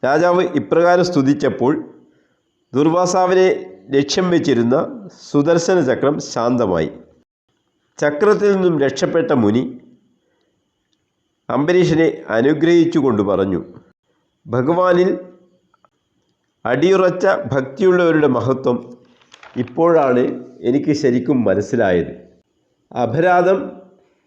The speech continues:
പ്രവർത്തിച്ചവരോട് പോലും ക്ഷമിക്കാൻ മറ്റാർക്കു കഴിയും? സർവേശ്വരനായ ശ്രീഹരിയെ മനസ്സിൽ പ്രതിഷ്ഠിച്ചിട്ടുള്ളവർക്ക്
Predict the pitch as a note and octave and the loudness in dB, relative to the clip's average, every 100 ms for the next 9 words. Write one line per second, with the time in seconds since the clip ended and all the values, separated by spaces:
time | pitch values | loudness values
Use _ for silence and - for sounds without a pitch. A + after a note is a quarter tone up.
0 | _ _ _ - C3+ D#3 D#3 - F3+ F3+ | _ _ _ -2 2 2 0 0 0 0
1 | F3+ F3 E3+ D#3 C3+ G#2+ G#2 A2 E3+ - | 0 2 2 2 2 2 2 0 -4 -14
2 | - _ _ _ _ _ _ _ _ _ | -20 _ _ _ _ _ _ _ _ _
3 | _ _ _ _ _ _ _ _ _ _ | _ _ _ _ _ _ _ _ _ _
4 | _ _ _ _ _ _ - C#3+ D3+ D#3 | _ _ _ _ _ _ -8 -2 0 0
5 | D#3 D3 - - A2+ A2+ - D3 C#3+ C3+ | 0 -2 -6 -10 -4 -2 0 0 2 0
6 | A2+ G#2 F#2+ E2 - - _ _ _ _ | 0 2 0 -4 -12 -20 _ _ _ _
7 | _ _ _ C#3 D3+ F#3+ G3+ G3 F#3 D#3 | _ _ _ -4 0 2 2 2 0 2
8 | C3 B2 C3+ - - - - E3+ G3+ E3+ | 2 2 0 -6 -18 -20 -6 0 2 2
9 | D#3+ C#3+ C#3+ E3+ - - - _ _ _ | 2 2 2 -2 -6 -20 -20 _ _ _
10 | _ - B2+ D3+ D#3+ G3 F#3+ - C3+ C3+ | _ -4 -2 0 0 0 0 -2 0 0
11 | C3+ D3 G3 F#3 D#3+ A#2 B2+ A#2 A#2 C3+ | 0 -2 -4 -4 -4 -4 0 2 2 0
12 | - C3+ B2 | -2 -6 -8